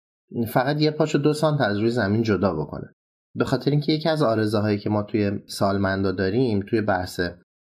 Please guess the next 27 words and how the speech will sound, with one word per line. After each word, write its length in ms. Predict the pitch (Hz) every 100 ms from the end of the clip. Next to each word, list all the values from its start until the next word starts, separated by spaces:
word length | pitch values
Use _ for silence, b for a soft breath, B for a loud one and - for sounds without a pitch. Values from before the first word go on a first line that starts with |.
| _ -
در 180 | 95 92
واقع 200 | 87 98
گیت 480 | 92 107 120 -
یا 180 | 101 85 -
قدم 360 | 90 87 92
زدنشون 640 | 87 90 90 110 110 - 87
یا 80 | 78
قدم 380 | 87 87 90
برداشتنشون، 1040 | 90 90 87 - 82 - 127 117 - 98 98 _ _ _
اینه 260 | 131 151 156
که 280 | 170 156 147
افراد 360 | 107 104 135
با 80 | 117
توجه 560 | 101 101 95 95 101 98
به 320 | 98 98 95 95
ضعیف 540 | 101 101 98 95 95
شدن، 360 | - 101 98 107
یعنی 180 | 95 104
یه 200 | 92 110
عارضه‌ای 500 | 92 95 90 92 92
که 120 | -
توی 160 | - 98
سالمندا 520 | - 85 85 85 87
اتفاق 400 | - 98 - 92
میفته، 360 | 87 - - - -
ضعیف 340 | 101 104 101 98
شدن 480 | - 95 107 107